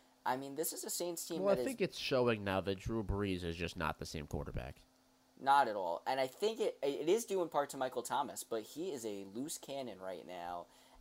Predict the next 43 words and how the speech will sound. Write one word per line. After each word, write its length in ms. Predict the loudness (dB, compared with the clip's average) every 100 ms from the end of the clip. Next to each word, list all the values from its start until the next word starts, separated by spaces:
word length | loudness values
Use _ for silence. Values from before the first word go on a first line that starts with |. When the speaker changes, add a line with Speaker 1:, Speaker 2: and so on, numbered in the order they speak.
| -6
Speaker 1:
and 600 | -4 -2 -2 -4 -8 -12 -6
I 120 | -4
don't 320 | 2 0 0
know 480 | 0 2 2 0 -4 _ _ _ _ -2
what 220 | 2 2
he 260 | 0 -6 -4
is 120 | -2
going 200 | -4 -4
to 120 | -6
bring 200 | -4 -4
back 400 | 2 4 4 0
when 120 | -8
he 120 | -8
returns. 600 | -10 -8 -4 -4 -4 -8 -8
So 380 | 0 0 0 -4 -18 -8
it's 160 | -6 0
hard 160 | 0
to 60 | 0
gauge 280 | -2 -2 -4
the 120 | -4
Saints 320 | -2 -2 -4
team, 220 | -6 -6
but 120 | -4
a 40 | -4
win 260 | 0 0
against 320 | 0 0 0 0
them 220 | 0 -2 -10 -20 _ -4
would 440 | 4 8 8 4
completely 400 | -6 -10 -6 -4
shift 240 | -2 -4 -4
the 80 |
narrative 440 | -2 -2 0 0 -2
in 100 | -4
New 60 |
Orleans, 440 | -2 -2 -2 -8 -4
but 300 | 4 4 4
a 100 | -4
loss 300 | 2 4 4
against 320 | -4 -10 -6
them 220 | -6 -6 -6
could 260 | -6 -6
put 200 | -4 -4
them 360 | -2 -2 -4